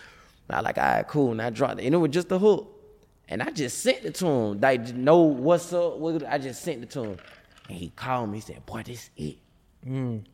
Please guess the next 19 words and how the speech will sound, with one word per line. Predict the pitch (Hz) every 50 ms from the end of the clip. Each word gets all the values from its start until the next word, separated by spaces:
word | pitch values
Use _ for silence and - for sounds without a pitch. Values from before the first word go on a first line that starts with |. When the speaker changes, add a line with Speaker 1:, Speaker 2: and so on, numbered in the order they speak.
| _ _ _
Speaker 1:
"Boy, | - - 160 165 143
this, | 185 185 175 - -
this | 131 117 110 165 208 208
the | - -
motherfucking | 160 160 160 156 - 143 - - 165 151 - - 113
one." | 113 131 175 208 208 180
And | 151 143
I'm | 165 214 240 202
like, | 175 156 151 135 - - - - - - - - _ _ _ _ _ _ _ _ _ _ _ _ _ - _ _ _ _
"You | _ 196 254
know | 277 277 269
what | 262 262 269
I'm | 262 240
saying?" | 220 269 262 254
Like, | 240 233 226
I'm | 247 240
like, | 226 208 208
"Yeah, | 220 226 233 226 220
yeah, | 214 220